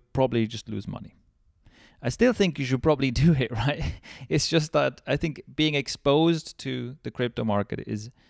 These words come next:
overall better than not being exposed to it. But depending on how, how reckless and how risk unaware someone is, you can do some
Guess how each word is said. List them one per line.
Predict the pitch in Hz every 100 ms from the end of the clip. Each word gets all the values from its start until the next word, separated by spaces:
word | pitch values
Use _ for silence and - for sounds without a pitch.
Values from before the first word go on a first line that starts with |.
| _ _ _ _ _ _ _ _ _
overall | 151 160 147 139 131 90 95 139 - _ _ _ _ _ _ _ _ -
better | 127 135 117
than | 113
not | 113 107
being | - 107
exposed | 101 - - 139 -
to | -
it. | - - _ _ _ _ _ _ _ _ _ _ _ _ _ _
But | 131
depending | 127 147 175 156
on | 135
how, | 127 123 -
how | 117 113
reckless | 117 147 - 117 113 - - _ _ _ _ _ -
and | 120
how | 113
risk | 123 143 -
unaware | 120 117 113 110
someone | 107 113 101 113
is, | 139 113 110 - - _ _ _ _
you | 117
can | 117 139 131
do | 123
some | 117 113